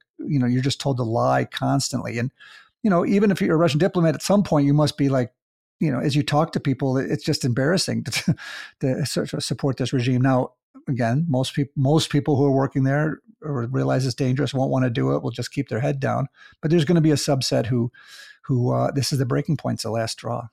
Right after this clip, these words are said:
And so I, I do think it's probably a good time to recruit Russians. And you also have to remember there's a ton of Russians who left the country. You know, the best and brightest who are working in tech shops, computer areas,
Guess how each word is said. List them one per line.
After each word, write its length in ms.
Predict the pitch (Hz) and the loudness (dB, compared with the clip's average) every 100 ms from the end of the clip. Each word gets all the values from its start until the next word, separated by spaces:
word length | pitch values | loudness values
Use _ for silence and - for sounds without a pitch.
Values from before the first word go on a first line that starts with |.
| - | -10
And 120 | 131 | -6
so 220 | 135 127 - | -2 -2 0
I, 140 | 147 | 0
I 120 | 156 | 2
do 160 | 131 147 | 2 2
think 200 | 156 139 | 2 -2
it's 80 | - | -2
probably 440 | 143 131 123 127 | -2 0 0 0
a 80 | 113 | -2
good 440 | 101 170 147 147 | 0 0 2 -2
time 500 | - 131 117 120 135 - _ _ _ _ | -4 -2 -2 -2 -4 -8 _ _ _ _
to 100 | - | -4
recruit 260 | 135 - 139 | -4 -2 -2
Russians. 400 | 127 131 160 143 | 0 0 0 0
And 180 | 180 165 | 2 2
you 80 | |
also 300 | 180 220 - | 4 2 4
have 120 | 185 170 | 2 2
to 60 | |
remember 200 | 160 160 | 2 4
there's 120 | 143 135 | 2 2
a 80 | |
ton 400 | 123 - - 190 | -2 -6 0 2
of 140 | 165 135 | 4 4
Russians 340 | 143 - 131 | 2 2 -2
who 100 | 139 | 0
left 280 | 123 143 - | 0 0 -2
the 60 | 123 | -2
country. 440 | 165 160 117 113 - - - - _ | 0 0 -2 -6 -10 -20 -20 -20 _
You 100 | 160 | 2
know, 60 | |
the 120 | 127 123 | 4 4
best 280 | 165 156 | 2 2
and 120 | 151 127 | 2 2
brightest 320 | 151 160 - | 2 2 0
who 60 | |
are 60 | 127 | 0
working 300 | 139 139 135 | 0 0 2
in 140 | 127 | 2
tech 340 | 123 147 135 - | 0 -2 -2 -6
shops, 400 | - 135 123 - | -2 0 0 -4
computer 480 | 120 - 147 143 135 | -8 0 2 4 4
areas, 560 | 131 127 120 117 - | 2 2 0 -2 -6